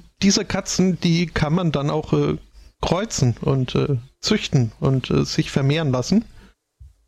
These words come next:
Und, äh, so, also wenn man Glück hat, äh, dann irgendwie einen Wurf Mistviecher, äh, herausbekommen, der, äh, deutlich einen Mehrwert bringt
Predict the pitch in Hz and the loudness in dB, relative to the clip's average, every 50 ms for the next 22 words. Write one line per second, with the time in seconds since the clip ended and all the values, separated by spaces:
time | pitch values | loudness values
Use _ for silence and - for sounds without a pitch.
0 | _ _ _ _ - 160 139 139 143 147 139 - 156 147 139 143 143 139 135 - | _ _ _ _ 0 0 2 2 2 2 0 0 0 0 0 0 0 0 -2 -2
1 | - - - 143 143 160 175 165 - 147 147 147 143 143 139 135 135 151 139 - | -2 -2 0 2 2 2 0 0 -2 -2 -2 0 0 2 2 0 -2 -2 -6 -8
2 | - - _ _ - 143 131 139 139 147 143 139 139 - - - - - - - | -10 -16 _ _ -2 0 2 2 2 0 0 -2 -2 -2 -2 -2 -2 -2 -2 -4
3 | - - - - - - 147 143 - 147 147 151 156 160 143 151 165 160 - - | -4 -4 -4 -2 0 0 0 2 0 0 0 2 2 2 4 2 2 2 0 -2
4 | 160 151 151 143 139 123 135 151 147 - - 170 170 - - - - - 156 151 | -2 0 0 0 0 0 0 -2 -2 0 2 2 2 2 0 -4 -2 2 2 2
5 | - - 165 160 156 151 151 156 - 156 156 151 143 147 151 147 139 143 143 156 | 2 2 0 0 2 0 0 0 0 0 0 2 2 0 0 0 -2 -2 -2 -2
6 | 160 - - - 156 147 143 151 151 139 - 147 - - - 160 170 180 170 170 | -4 -6 -4 0 0 0 2 0 0 -2 -2 -2 0 0 0 2 4 4 4 4
7 | 160 151 - - - - 165 165 170 170 160 156 - - - - 156 151 160 160 | 2 0 -2 -2 -2 0 0 2 2 0 0 0 0 0 -2 -2 -2 -2 0 -2
8 | - - - _ _ _ _ _ _ _ _ _ _ _ _ - 143 - - 156 | -4 -6 -10 _ _ _ _ _ _ _ _ _ _ _ _ -14 -6 -2 -2 0
9 | 170 - - - 180 165 - - - 147 147 147 143 143 165 170 160 139 127 123 | 0 -2 -2 -2 -2 -2 0 -2 -2 0 2 2 2 2 2 0 0 -2 -2 -4
10 | - - - 147 151 196 226 - | -4 -2 0 2 2 2 2 0